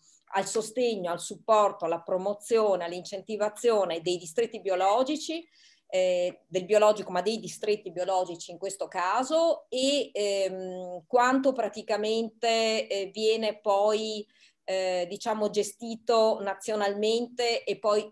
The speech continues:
devoluto regionalmente, così già iniziamo a, mm,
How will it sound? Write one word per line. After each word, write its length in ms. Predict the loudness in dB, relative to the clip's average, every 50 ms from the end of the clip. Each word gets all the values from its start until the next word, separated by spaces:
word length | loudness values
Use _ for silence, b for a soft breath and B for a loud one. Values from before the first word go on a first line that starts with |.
| -12 4
devoluto 760 | 6 6 6 8 6 4 2 2 0 0 2 2 4 4
regionalmente, 800 | 4 2 0 -2 -2 -2 -2 -2 -2 -2 -4 -4 -4 -8 -10 -8
così 340 | -8 -8 -6 -6 -8 -8 -10 _
già 200 | 0 0 2 2
iniziamo 680 | 0 -2 -6 -12 -10 -6 -4 -2 -2 0 0 2 0
a, 180 | 0 0 -4 -12 -18
mm, 640 | -18 -18 -16 -16 -16 -16 -16 -18 -18 -20 -20 -20